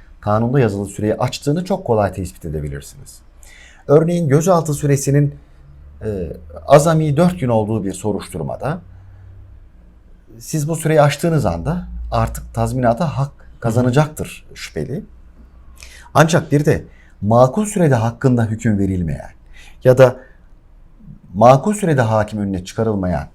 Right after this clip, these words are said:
dediğimiz zaman burada her somut olaya göre bir değerlendirme yapmamız gerekecek. Yani, e, örneğin İnsan Hakları Avrupa Mahkemesi kararlarında ve Türk Anayasa Mahkemesi kararlarında şunu görebiliyoruz. Bazı soruşturmalarda dört,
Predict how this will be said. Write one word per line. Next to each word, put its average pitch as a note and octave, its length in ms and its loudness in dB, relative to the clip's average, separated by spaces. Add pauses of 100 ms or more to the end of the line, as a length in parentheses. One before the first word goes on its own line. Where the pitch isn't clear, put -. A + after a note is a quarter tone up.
(120)
dediğimiz D#3 380 -4
zaman F2 300 -4 (400)
burada E3+ 240 0
her E3+ 220 0
somut F3+ 400 -4
olaya B2+ 300 4
göre C#3 260 -2
bir A2+ 240 -6
değerlendirme A#2+ 600 2
yapmamız F2+ 500 -2
gerekecek. - 500 -8 (160)
Yani, A2 380 4 (800)
e, F2 280 -2 (220)
örneğin D3+ 560 2 (200)
İnsan C3+ 260 -2
Hakları E3 280 2
Avrupa D3 300 6
Mahkemesi G#2+ 540 -4
kararlarında G2+ 600 0
ve D#2+ 120 -4
Türk B2+ 180 -8
Anayasa C3+ 340 0
Mahkemesi F#2 580 -4
kararlarında B2 680 0
şunu D3 240 -4
görebiliyoruz. A#2+ 760 -2 (640)
Bazı F3 260 6
soruşturmalarda G#2 1000 0
dört, E3+ 280 0